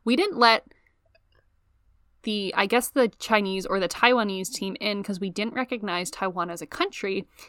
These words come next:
but then the Olympic Committee got mad at Canada for saying that, so then they said, "Okay, never mind, Taiwan can come," but then China got mad at them because China didn't recognize Taiwan as a country, and then I think Chi-, uh, Tai-, uh, sorry, China just didn't come.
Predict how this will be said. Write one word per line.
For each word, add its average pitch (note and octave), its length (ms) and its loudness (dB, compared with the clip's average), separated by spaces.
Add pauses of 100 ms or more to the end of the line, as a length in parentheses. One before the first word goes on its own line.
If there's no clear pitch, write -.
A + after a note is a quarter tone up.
(140)
but G#3+ 100 -2
then A#3 160 4
the A3 100 2
Olympic F#3+ 440 -2
Committee B3 340 0
got F3+ 220 0
mad F3 280 0
at - 120 -10
Canada F3+ 360 -6
for F3 160 -8
saying F3 400 -4
that, B3+ 160 0
so G#3+ 140 -4
then F3 160 -4
they F3 100 -8
said, F3+ 220 -4 (100)
"Okay, G3 540 -4
never F3 240 -2
mind, F3+ 460 -4
Taiwan F#3 500 -4
can F#3 180 -10
come," G3 320 0 (220)
but G#3 140 -4
then F#3 160 -4
China C#4 440 2
got F#3+ 220 0
mad D#3+ 240 -2
at D#3+ 140 -6
them E3+ 160 -4
because F3 240 -8
China C4 400 4
didn't G#3 240 -4
recognize F3+ 520 -6
Taiwan F3+ 360 -6
as F3 120 -8
a F#3 60 -8
country, C4 400 0 (240)
and A#3 140 4
then A#3+ 100 2
I A3+ 80 0
think A#3+ 240 -2
Chi-, C4 240 0
uh, - 200 -8 (100)
Tai-, G#3+ 340 2
uh, F3 240 2
sorry, F3 300 -6 (360)
China A3+ 300 0
just G3+ 160 -8
didn't F#3 200 -4
come. - 280 -6